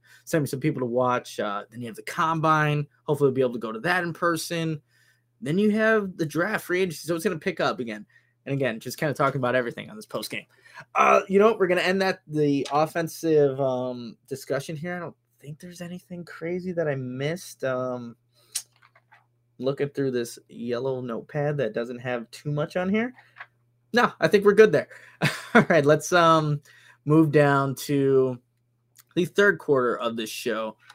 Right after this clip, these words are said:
Let's talk about this Bears defense, man, 'cause it started off early and it continued throughout the entirety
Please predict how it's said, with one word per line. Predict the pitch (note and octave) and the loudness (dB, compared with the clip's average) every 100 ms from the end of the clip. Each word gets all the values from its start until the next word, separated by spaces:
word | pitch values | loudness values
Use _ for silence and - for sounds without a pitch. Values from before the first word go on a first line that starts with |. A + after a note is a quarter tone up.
| _ _ _ | _ _ _
Let's | D3+ G3 | -2 -2
talk | - F3+ E3 | 2 0 2
about | C#3+ B2+ | -2 -2
this | A2+ | -6
Bears | - G#2+ F#2+ | -8 -8 -10
defense, | - G#2 - - - G2+ | -14 -16 -16 -20 -20 -20
man, | G2+ - _ _ _ _ - | -20 -20 _ _ _ _ -4
'cause | B2+ A#2+ A2+ - _ - | 0 0 -2 -10 _ -10
it | A#2+ - | -10 -8
started | - - - C3 D3+ F3+ | -10 -8 -2 2 4 6
off | F#3+ G3 | 4 4
early | D3 B2+ A#2+ D3 - _ _ _ _ _ _ _ B2 | 2 0 -4 -8 -12 _ _ _ _ _ _ _ -6
and | B2+ B2+ | -2 -2
it | B2+ | -4
continued | B2+ - C#3+ C3+ C3 | -6 -4 -2 -2 -2
throughout | B2 A#2 | -2 -2
the | A#2+ | -10
entirety | A#2 - - - D#3 D3 B2+ A#2+ | -10 -12 -16 -4 2 2 0 -4